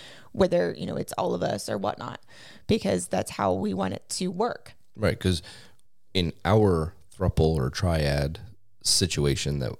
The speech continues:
Speaker 2: you know, our ideal one,
Speaker 1: Mm-hmm.
Speaker 2: we wanna build a future.
Speaker 1: Right.
Speaker 2: N-, not just, like, date somebody for fun and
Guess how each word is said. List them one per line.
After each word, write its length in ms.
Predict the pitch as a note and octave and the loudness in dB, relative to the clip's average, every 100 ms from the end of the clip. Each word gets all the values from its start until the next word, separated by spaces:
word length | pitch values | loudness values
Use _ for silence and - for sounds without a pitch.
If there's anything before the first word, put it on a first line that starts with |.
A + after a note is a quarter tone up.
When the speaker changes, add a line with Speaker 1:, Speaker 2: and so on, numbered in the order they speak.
| - - - | -14 -20 -8
Speaker 2:
you 80 | C2 | -4
know, 80 | |
our 240 | - D2 C#2 | 0 0 0
ideal 420 | B1+ D2 D#2+ C#2+ | -2 -2 0 0
one, 280 | A#1+ A#1 - - | 0 -2 -4 -4
Speaker 1:
Mm-hmm. 200 | A3 A#3 - - - - - | -2 -2 -4 -20 -20 -20 -20
Speaker 2:
we 220 | - G2 | -4 0
wanna 220 | B2 G#2 | 4 4
build 500 | E2 D2 D#2+ D#2 C2 - - - - | 2 2 2 2 -2 -10 -18 -8 -2
a 100 | C#2+ | -2
future. 560 | - A#2+ - - - - - - | 2 0 0 -6 -8 -12 -20 -8
Speaker 1:
Right. 160 | G#2+ - - | -8 -8 -12
Speaker 2:
N-, 180 | F2 F2 | -8 -4
not 240 | - F#2+ - | 0 0 2
just, 420 | F#2+ E2+ - - | 2 4 2 0
like, 380 | F#2 C#2 A#2+ - - - - - - E2+ | 2 2 0 -8 -20 -20 -20 -20 -16 -2
date 220 | E2 D#2+ | 0 0
somebody 360 | - D#2+ C#2+ C2+ | 0 2 2 2
for 160 | B1 | -2
fun 420 | A#1 E2 C2+ C#2 | 0 0 2 0
and 300 | B1+ B1+ C2 | -2 -2 -4